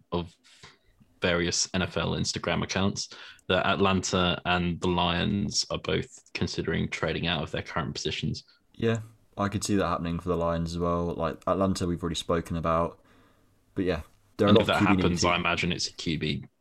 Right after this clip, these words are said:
Speaker 2: Yeah,
Speaker 1: being
Speaker 2: if
Speaker 1: taken at those positions.
Speaker 2: I'm on with you there.
Speaker 1: Cool. So let's get straight into the draft, shall we? Um,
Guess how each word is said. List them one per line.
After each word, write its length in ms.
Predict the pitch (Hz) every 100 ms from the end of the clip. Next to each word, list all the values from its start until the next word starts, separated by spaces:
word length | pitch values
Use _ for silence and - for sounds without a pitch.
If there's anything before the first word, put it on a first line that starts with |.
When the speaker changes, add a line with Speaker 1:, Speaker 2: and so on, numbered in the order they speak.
| _ _
Speaker 2:
Yeah, 160 | - 69
Speaker 1:
being 160 | 65 -
Speaker 2:
if 40 |
Speaker 1:
taken 300 | - 69 69
at 80 | -
those 200 | - -
positions. 520 | - - - - - _ _ _ _ _ -
Speaker 2:
I'm 160 | 90
on 140 | 85 85
with 140 | 78
you 80 | 80
there. 220 | 69 69 - - _ _ _ _ _ _ - _ _ _ _ _ _
Speaker 1:
Cool. 460 | - 254 190 143 -
So 300 | - 123 123
let's 320 | 131 185 -
get 260 | - 151 -
straight 340 | - 123 123
into 320 | 131 139 -
the 80 | 98
draft, 260 | 98 92 -
shall 180 | 95 107
we? 200 | 151 156 - 107
Um, 560 | 104 107 107 107 107